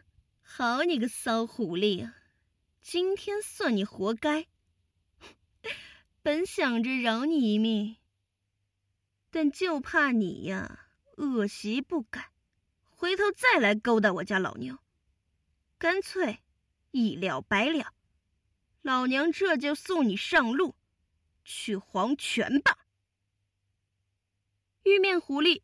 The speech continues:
见铁扇公主高举芭蕉扇，欲将结果自己的性命，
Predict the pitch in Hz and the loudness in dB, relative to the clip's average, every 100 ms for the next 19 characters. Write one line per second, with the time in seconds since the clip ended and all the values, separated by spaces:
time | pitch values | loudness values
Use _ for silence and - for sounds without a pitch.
0 | - 339 302 - 240 214 294 269 330 349 | -4 2 2 2 0 2 2 2 4 2
1 | 247 202 - 359 403 - - 220 220 233 | 2 0 2 4 4 2 2 2 2 0
2 | 269 - _ _ - 294 214 277 285 233 | -2 -6 _ _ -2 0 2 4 2 2
3 | 233 262 240 196 269 233 202 185 - 339 | 0 2 0 0 -2 0 0 0 0 2
4 | 214 208 | 4 2